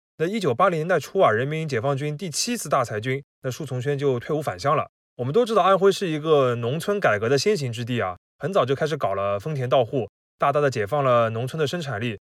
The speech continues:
所以其实八十年代初那几年，各家都有不少的余粮了。这个当然是好事啊，但是也带来了新的烦恼，就是多出来的粮食啊，大家都拿到那时候的粮站去卖，呃，因为供给变多了嘛，反而卖不掉。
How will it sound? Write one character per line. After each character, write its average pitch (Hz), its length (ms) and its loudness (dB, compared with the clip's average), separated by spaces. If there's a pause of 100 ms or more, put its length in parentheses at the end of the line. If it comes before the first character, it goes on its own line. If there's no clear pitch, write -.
(180)
所 - 180 0
以 143 420 2
其 143 140 -8
实 170 80 -2
八 226 180 4
十 190 100 -8
年 160 100 -4
代 170 100 2
初 240 180 -6
那 226 120 4
几 131 100 -6
年， 110 300 -4
各 165 180 4
家 156 180 2
都 175 140 0
有 135 100 0
不 110 80 -8
少 120 160 -4
的 98 80 -6
余 110 180 -2
粮 127 220 0
了。 117 140 -4 (240)
这 - 100 -6
个 226 80 6
当 247 100 4
然 247 80 4
是 247 80 2
好 98 240 -2
事 - 160 -4
啊， - 120 0 (100)
但 156 120 0
是 151 140 -2
也 123 80 0
带 147 140 4
来 131 80 4
了 139 40 4
新 170 160 -2
的 196 80 2
烦 117 220 -4
恼， 104 180 -4 (320)
就 - 80 -6
是 165 80 -8
多 247 240 0
出 180 140 0
来 156 80 8
的 160 80 6
粮 127 240 2
食 - 160 0
啊， 98 80 -2
大 123 100 -4
家 147 120 4
都 170 100 0
拿 123 180 0
到 127 460 4
那 131 80 -4
时 127 140 -6
候 - 0 -
的 123 100 2
粮 117 300 -2
站 180 200 2
去 131 140 -8
卖， 135 220 2 (240)
呃， 127 80 -8
因 185 140 0
为 214 60 8
供 202 320 2
给 123 160 -6
变 165 220 2
多 196 160 4
了 185 60 4
嘛， 110 100 0
反 113 160 0
而 139 80 4
卖 208 100 4
不 165 80 0
掉。 98 240 2